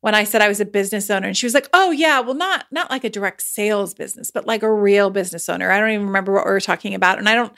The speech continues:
those are obviously not her exact words, but it was that sort of dismissal of direct sales being an actual business. And it,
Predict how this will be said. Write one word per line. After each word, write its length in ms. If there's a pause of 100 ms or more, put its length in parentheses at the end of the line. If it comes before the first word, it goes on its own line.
(200)
those 180
are 100
obviously 300
not 160
her 80
exact 340
words, 260
but 220 (280)
it 160
was 140
that 360
sort 200
of 180 (680)
dismissal 840
of 160
direct 260
sales 240
being 400
an 80
actual 360
business. 580
And 100
it, 160